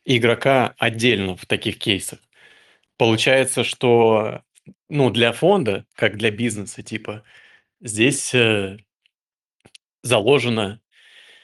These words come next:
ожидание с каждого игрока, размазанное на каждого игрока. То есть есть, э, чуваки, которые переапались на дистанции,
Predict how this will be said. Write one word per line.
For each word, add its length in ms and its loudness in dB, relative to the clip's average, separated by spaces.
ожидание 640 0
с 60 -10
каждого 480 -2
игрока, 400 0
размазанное 600 0
на 120 -2
каждого 460 0
игрока. 560 -4
То 120 -10
есть 220 -12
есть, 400 -2
э, 100 -2
чуваки, 400 -2
которые 380 0
переапались 720 -2
на 100 -8
дистанции, 680 -10